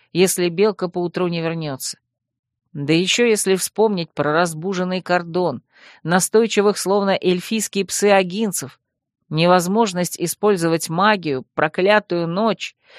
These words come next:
надоедливых мошек, назойливые мысли о возможной неудаче. Тирениэль закрыл глаза и мысленно проклял тот день, когда согласился с сыном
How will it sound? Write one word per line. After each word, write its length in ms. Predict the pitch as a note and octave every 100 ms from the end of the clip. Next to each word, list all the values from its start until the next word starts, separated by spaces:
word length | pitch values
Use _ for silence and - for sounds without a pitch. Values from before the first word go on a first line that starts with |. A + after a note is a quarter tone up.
| -
надоедливых 840 | D#3 F3 F#3 G#3 A3+ F#3+ F#3 F3+ -
мошек, 500 | F#3+ A#3 F#3+ D3 -
назойливые 600 | C3+ D3+ G#3+ G3 F#3 F3+
мысли 580 | F#3 A3+ G3+ D#3+ D#3 -
о 220 | D#3+ E3
возможной 560 | D#3+ D#3 E3 F#3+ E3+ D#3+
неудаче. 720 | D#3 D#3 D#3 A#3 G3+ - - _ _ _ _ _ _ _ _ _ _ _
Тирениэль 800 | - F#3 B3 B3 A3 A3 G3 - -
закрыл 500 | D3 E3+ - A3 G3+
глаза 520 | F3 F3 F3 A#3+ A#3+ _ _ _ _ _ _ -
и 140 | E3
мысленно 540 | G#3+ C4+ - F3+ F3 D#3+
проклял 480 | G3+ A3 E3 E3
тот 240 | D#3 F3 E3
день, 280 | D#3 G3+ E3+
когда 320 | D3 D3+ D3+
согласился 640 | - D3+ D3+ F3+ E3+ -
с 60 | C#3+
сыном 440 | - G3+ F3 A#2